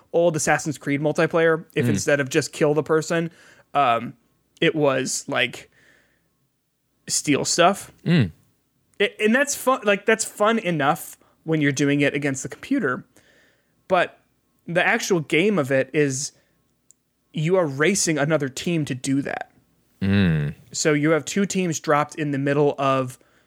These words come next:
Speaker 1: this area, and, like, you're racing to do it. And, uh, we are not very good at it, and everyone else is, like, level a hundred, 'cause I assume that the people who,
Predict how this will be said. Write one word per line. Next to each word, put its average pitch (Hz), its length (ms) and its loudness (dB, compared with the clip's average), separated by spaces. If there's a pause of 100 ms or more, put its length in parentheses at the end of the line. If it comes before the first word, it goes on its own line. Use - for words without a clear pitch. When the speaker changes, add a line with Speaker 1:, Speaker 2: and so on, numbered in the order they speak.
(220)
Speaker 1:
this 139 280 -2
area, 143 460 4
and, 139 120 -2
like, 135 180 -2 (240)
you're 147 160 -4
racing 135 380 -2
to 139 100 -10
do 139 200 0
it. 127 180 -2 (360)
And, 147 500 2
uh, 135 300 0 (760)
we 202 240 -2
are 208 80 2
not 190 180 2
very 175 160 0
good 143 280 2
at 233 200 4
it, 254 280 0
and 143 140 -4
everyone 151 300 0
else 156 180 2
is, 156 80 -4
like, 143 140 0
level 143 320 0
a 127 40 -2
hundred, 160 480 0
'cause 160 120 -4
I 151 80 4
assume 175 280 0
that 151 120 0
the - 60 -18
people 156 280 -2
who, 143 280 0